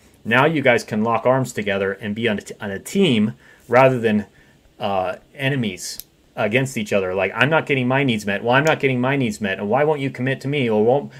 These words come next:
why won't you do this for me? Or why do you need me to commit?" You wanna lock arms and get on the same team. That's, that's one of the most powerful ways you can do that. So hope that's helpful. And, um, another question. Oops.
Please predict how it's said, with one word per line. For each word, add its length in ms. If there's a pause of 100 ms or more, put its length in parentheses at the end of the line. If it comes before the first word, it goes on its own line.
why 160
won't 200
you 120
do 100
this 200
for 120
me? 200
Or 80
why 160
do 80
you 60
need 160
me 80
to 80
commit?" 280 (240)
You 100
wanna 220
lock 260
arms 220
and 80
get 80
on 120
the 60
same 280
team. 340 (300)
That's, 180
that's 320
one 160
of 40
the 80
most 260
powerful 280
ways 240
you 60
can 160
do 140
that. 200 (460)
So 160
hope 220
that's 220
helpful. 420 (1400)
And, 580
um, 500 (440)
another 240
question. 400
Oops. 480